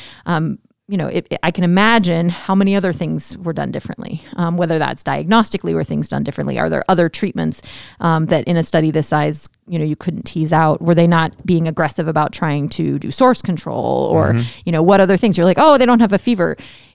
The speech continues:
Speaker 1: is the assumption that that patient is more stable.
Speaker 2: Right.
Speaker 1: Um, this study would argue that's not the <laughs> case.
Speaker 2: Right. Yeah.
Speaker 1: Um, and so then I started thinking, like, physiologically, why would that be?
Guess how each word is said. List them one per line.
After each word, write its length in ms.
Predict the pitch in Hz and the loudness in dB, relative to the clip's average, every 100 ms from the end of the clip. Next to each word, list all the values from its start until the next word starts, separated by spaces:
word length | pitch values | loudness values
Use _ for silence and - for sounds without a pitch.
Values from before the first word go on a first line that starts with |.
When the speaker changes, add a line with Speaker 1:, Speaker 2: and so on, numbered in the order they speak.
| - | -10
Speaker 1:
is 120 | 190 | -6
the 80 | 185 | -2
assumption 320 | 180 190 - | 0 0 0
that 100 | 165 143 | -4 -2
that 140 | 151 | -4
patient 280 | 180 160 151 | -4 -4 -4
is 100 | 143 | -6
more 140 | - | -8
stable. 760 | - - - 170 214 294 370 415 - - 202 | -4 -4 -2 0 2 2 0 -2 -10 -8 -2
Speaker 2:
Right. 320 | 202 185 175 | 2 4 4
Speaker 1:
Um, 200 | 170 170 - - - _ _ | 4 2 0 -12 -20 _ _
this 280 | 170 160 160 | -6 -2 -2
study 500 | - - - 160 165 | -4 -10 -4 -2 0
would 200 | 160 160 | 2 2
argue 320 | 147 151 160 | 0 0 0
that's 280 | 165 - - | 0 -2 -4
not 220 | 214 - | -6 -6
the 80 | - | -10
<laughs> 120 | - 294 - - | -6 -4 -2 2
case. 240 | 175 196 | 4 4
Speaker 2:
Right. 160 | 113 117 - - - | 2 -4 -10 -14 -6
Yeah. 480 | 107 123 175 175 170 | -2 4 6 6 6
Speaker 1:
Um, 220 | 170 165 - - _ _ _ - | 6 4 -2 -20 _ _ _ -2
and 240 | 220 202 | 6 6
so 300 | - 208 190 | 6 6 6
then 100 | 202 | 6
I 140 | 220 330 | 4 4
started 280 | 254 208 | 4 2
thinking, 220 | 202 175 185 | 0 -2 -2
like, 180 | 165 - | -6 -4
physiologically, 720 | 226 180 165 175 180 160 156 | -4 0 2 2 2 -2 -2
why 300 | 151 143 156 | 0 0 0
would 180 | 160 156 | -2 -4
that 260 | 107 - | -8 -6
be? 400 | 175 160 127 190 | -4 -4 0 -2